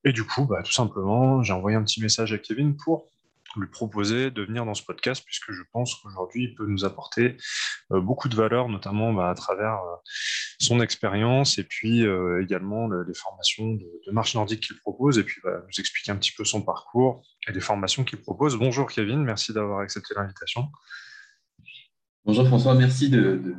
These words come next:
Speaker 2: de m'avoir invité. C'est avec plaisir de, de venir te rejoindre ici pour ce podcast. Donc, euh, exactement, voilà, tu m'as découvert, euh, enfin, redécouvert via Christophe Batz, formation, mais on avait déjà échangé ensemble au téléphone, euh,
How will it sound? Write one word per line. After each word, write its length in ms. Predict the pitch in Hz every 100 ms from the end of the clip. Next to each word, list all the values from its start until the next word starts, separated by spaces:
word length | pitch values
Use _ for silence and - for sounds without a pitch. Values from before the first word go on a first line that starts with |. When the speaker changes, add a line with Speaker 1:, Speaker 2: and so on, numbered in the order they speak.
| -
Speaker 2:
de 60 |
m'avoir 280 | 104 110 143
invité. 340 | 139 131 131 156
C'est 140 | -
avec 220 | 101 98
plaisir 360 | - 107 127 107
de, 120 | 95
de 180 | 90 92
venir 180 | 98 98
te 120 | -
rejoindre 320 | 92 95 104
ici 240 | 98 110 -
pour 100 | -
ce 120 | -
podcast. 440 | - - 117 127 131 - _ _ _ _ _
Donc, 220 | 92 92
euh, 460 | 98 90 90 90 87
exactement, 560 | 90 120 120 117 117 120
voilà, 200 | 98 104
tu 160 | -
m'as 120 | 107
découvert, 500 | 117 117 107 113 117
euh, 220 | 101 92 90 85 -
enfin, 120 | 90
redécouvert 720 | 123 131 127 120 120 110 92
via 340 | 92 120 110 92
Christophe 360 | - 123 107 98
Batz, 320 | 113 117 - -
formation, 560 | 104 101 98 - 131 131
mais 140 | 101
on 100 | 98
avait 160 | 95 92
déjà 200 | 95 107
échangé 300 | - 101 104
ensemble 360 | 98 - 110
au 60 | 101
téléphone, 500 | 101 92 90 107 104
euh, 140 | 87